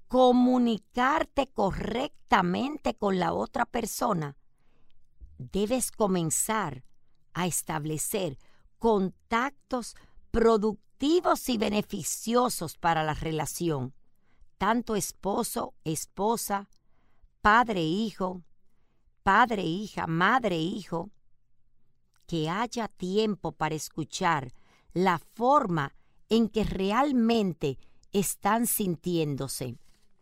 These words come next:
Si haces esto como algo de rutina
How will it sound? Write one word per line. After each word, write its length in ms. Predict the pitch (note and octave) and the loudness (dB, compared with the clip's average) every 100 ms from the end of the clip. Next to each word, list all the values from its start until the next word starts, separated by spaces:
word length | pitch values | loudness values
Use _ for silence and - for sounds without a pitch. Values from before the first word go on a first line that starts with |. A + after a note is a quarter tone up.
| _ _ - | _ _ -14
Si 340 | - - G3+ | -6 0 4
haces 480 | A3+ C#4+ - C#4+ - | 4 4 2 0 2
esto 440 | G#3 F#3+ - D#3 C#3+ | 2 0 -2 -8 -6
como 420 | - E3 D#3 D#3+ | -2 0 0 0
algo 260 | A3 A3 | -2 -2
de 120 | G3+ F3 | -4 -4
rutina 680 | E3 D3 - G3 G#3+ G3 | -4 -4 -2 0 0 -2